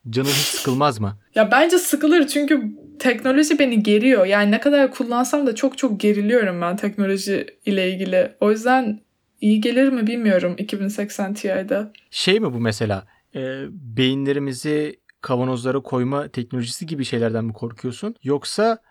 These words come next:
Speaker 1: benim anlayamayacağım şeyler, teknolojiler diye mi korkuyorsun?
Speaker 2: Bence direkt bilinmezliğin getirdiği bir korku. Geçmişi romantik
Speaker 1: Hmm.
Speaker 2: buluyorum ya. Bence o romantikliğe tutunuyorum.
Speaker 1: E şey yok mu mesela? Geçmişte de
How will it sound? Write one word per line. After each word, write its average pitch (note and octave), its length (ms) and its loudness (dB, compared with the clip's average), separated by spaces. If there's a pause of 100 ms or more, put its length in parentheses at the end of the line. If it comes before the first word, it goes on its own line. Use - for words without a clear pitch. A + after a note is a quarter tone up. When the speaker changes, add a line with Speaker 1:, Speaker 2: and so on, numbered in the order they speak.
(140)
Speaker 1:
benim D3 340 -4
anlayamayacağım C3+ 640 -2
şeyler, C3 380 -4
teknolojiler A#2 760 -4
diye G#2+ 120 -2
mi G#2 80 -4
korkuyorsun? A2 480 -12 (100)
Speaker 2:
Bence D4 340 2
direkt D4 300 2
bilinmezliğin A#3 720 -2
getirdiği A3 500 -2
bir G#3+ 100 -8
korku. G#3 640 -8
Geçmişi A3+ 520 -2
romantik C3 760 2
Speaker 1:
Hmm. G#3 100 -2
Speaker 2:
buluyorum A#3 500 0
ya. G#3 300 -2 (220)
Bence G#3+ 280 0
o A3 120 -2
romantikliğe G#3+ 1000 0
tutunuyorum. F#3+ 640 -6 (120)
Speaker 1:
E C#3+ 60 0
şey C3+ 220 0
yok G#3 200 0
mu C#3 100 -4
mesela? A2+ 480 -2 (460)
Geçmişte B2+ 640 -4
de C#3+ 260 -2